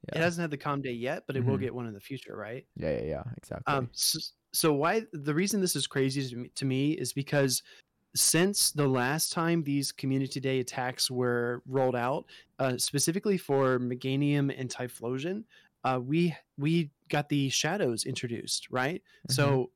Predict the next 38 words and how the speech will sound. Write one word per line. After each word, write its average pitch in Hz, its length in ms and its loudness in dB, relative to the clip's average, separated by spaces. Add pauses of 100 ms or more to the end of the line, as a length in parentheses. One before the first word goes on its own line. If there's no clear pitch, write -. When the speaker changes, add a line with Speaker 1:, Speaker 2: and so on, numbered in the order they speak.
(120)
Speaker 1:
you 147 140 -8
can 160 160 0
now 147 240 0
get 143 320 -4
the 123 60 -16
Blast 120 420 -6
Burn 151 300 -2
on 123 200 -6
Shadow 131 580 0
Typhlosion. 151 680 2
You 131 80 -2
can 123 100 -4
get 123 180 -2 (200)
Frenzy 139 280 0
Plant 131 380 -4
on 120 80 -6
Shadow 120 420 -2
Meganium. 151 640 2 (380)
I 139 40 2
don't 185 180 4
think 220 140 0
there's 190 160 2
been 170 160 2
an 151 140 4
event 139 360 0
since 135 260 -2
those 127 200 0
in-, 131 200 -4
the 135 100 0
shadows 131 380 -2
were 127 80 -6
introduced. 127 480 -4
So 135 60 -2
it's, 131 140 -4
like, 135 160 -6
a 131 40 -2
great 127 340 -4
time 131 380 -4